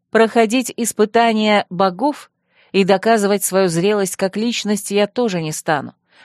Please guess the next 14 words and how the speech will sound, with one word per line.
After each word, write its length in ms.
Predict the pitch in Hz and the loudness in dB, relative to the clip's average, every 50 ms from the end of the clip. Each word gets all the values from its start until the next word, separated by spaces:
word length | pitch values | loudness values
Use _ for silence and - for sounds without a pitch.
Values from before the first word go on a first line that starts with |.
| _ - | _ -2
На 280 | 202 202 196 202 208 | 2 2 4 4 2
это 180 | 208 185 208 196 | 2 0 -2 -2
нет 240 | 202 202 190 - 214 | -2 -2 -4 -4 -2
времени. 440 | 214 214 190 170 156 143 - - _ _ _ _ _ _ _ _ _ _ _ _ - | -2 -2 -2 -2 -6 -10 -12 -16 _ _ _ _ _ _ _ _ _ _ _ _ -4
Здесь 540 | 185 185 175 165 170 214 240 254 233 - - | -4 -4 -4 -2 -2 0 0 0 0 -2 -4
и 100 | - 233 | -4 -6
сейчас 600 | 208 - 220 214 202 - - 254 262 247 226 - | -4 -4 -4 -4 -4 0 2 2 2 2 2 -2
нет 320 | 185 185 208 233 240 240 - | -4 -2 0 -2 -2 -2 -2
никого, 600 | 202 220 226 - 220 214 220 214 226 277 262 214 | -4 -4 -4 0 2 0 0 2 0 -2 -2 0
кого 320 | - 170 170 175 202 208 | 0 0 0 2 2 2
волновало 560 | 190 190 190 180 185 185 190 220 240 233 220 | 2 0 0 2 2 2 2 2 2 2 2
бы 140 | 208 196 196 | 0 -2 -2
моё 300 | 190 180 175 190 214 220 | -2 -2 -2 -2 -2 -4
совершеннолетие. 1000 | 208 - 202 190 196 180 - 214 202 196 202 190 190 170 151 139 - - 120 143 | -2 -2 -2 -2 -2 -2 -2 -2 -2 -2 -2 -2 -2 -4 -4 -6 -8 -12 -12 -14